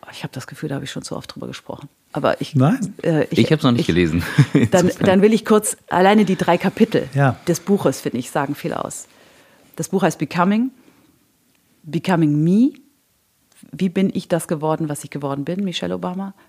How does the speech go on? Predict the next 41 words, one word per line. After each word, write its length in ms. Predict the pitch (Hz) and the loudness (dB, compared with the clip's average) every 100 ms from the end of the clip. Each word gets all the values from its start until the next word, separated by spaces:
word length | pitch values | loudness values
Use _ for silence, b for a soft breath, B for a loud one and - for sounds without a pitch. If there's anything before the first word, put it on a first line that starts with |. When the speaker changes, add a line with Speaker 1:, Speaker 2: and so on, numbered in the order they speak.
| _ | _
Speaker 1:
Becoming 460 | 170 - 170 147 - | -6 -2 2 2 2
Us, 360 | 160 214 - - B B B B | -2 -2 -8 -16 B B B B
das 300 | 165 160 156 | -6 -6 -6
Werden 300 | 165 - 220 | -4 0 0
in 120 | 190 | -2
einer 240 | 185 165 156 | -2 -2 -4
Partnerschaft, 760 | - - - 226 254 240 - _ _ - | -6 -10 -8 -10 -12 -14 -20 _ _ -14
das 180 | 175 | -10
sozusagen 480 | 175 - 165 175 165 | -8 -8 -6 -4 -4
von 320 | - 185 220 | -4 -4 -2
dem 120 | 208 185 | -2 -6
Partner 600 | - 180 - 190 185 170 b b b b - | -6 -8 -4 -4 -4 -6 b b b b 0
angeregt 520 | 226 247 202 185 - | 4 4 2 -2 -2
werden, 340 | 185 175 156 | -2 0 0
wachsen 380 | 185 247 - 240 | -2 -4 -2 -2
in 100 | 208 | 0
einer 220 | 208 202 | 0 -2
Partnerschaft. 580 | 196 170 180 190 180 165 | -2 -4 -4 -6 -8 -8
Bei 80 | 156 | -6
ihr 140 | - | -4
ist 140 | 156 - | -6 -6
es 180 | - 170 | -10 -10
wirklich, 200 | 160 - - - - 165 | -10 -14 -20 -16 -16 -14
sie 240 | 160 151 | -8 -6
hat 120 | 147 | -4
ihr 80 | 151 | -4
gesamtes 380 | 147 214 - - | -2 -2 -4 -6
Leben 340 | 175 165 - - - - | -6 -6 -8 -10 -14 -8
eigentlich 300 | - 175 165 | 0 0 0
eine, 80 | 165 - | -2 0
eine 140 | 170 | 2
andere 220 | - 170 | 2 2
Richtung 240 | 175 - 180 | -2 -2 -6
gegeben 360 | 151 147 160 | -4 -8 -8
durch 200 | 156 156 | -8 -8
ihren 300 | - 151 147 - B B B B | -6 -6 -6 -8 B B B B
crazy 420 | - 170 151 156 151 | -6 -4 -2 -4 -4
Barack 380 | 156 160 - | -2 -2 -4
an 100 | - | -2
der 140 | 156 143 | -2 -2
Seite. 380 | 156 156 202 | -2 -4 -4